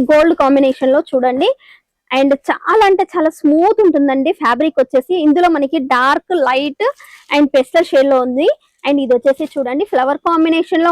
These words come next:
మనకి బ్లూ, ఆ, పింక్ కి బ్లూ కలర్ కాంబినేషన్ అదిరిపోయిందండి. శారీ మాత్రం బై చేసుకుంటే చాలా అంటే చాలా సూపర్ గా ఉంటుంది.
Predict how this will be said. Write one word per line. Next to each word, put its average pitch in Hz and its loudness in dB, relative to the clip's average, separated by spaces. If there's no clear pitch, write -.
మనకి 311 -2
బ్లూ, 277 2
ఆ, - 2
పింక్ 349 0
కి 427 2
బ్లూ 285 0
కలర్ 311 -2
కాంబినేషన్ 277 0
అదిరిపోయిందండి. 294 0
శారీ 277 -2
మాత్రం 302 -2
బై 262 2
చేసుకుంటే 294 -2
చాలా 311 -4
అంటే 294 -2
చాలా 269 -2
సూపర్ 262 -6
గా 277 0
ఉంటుంది. 262 -2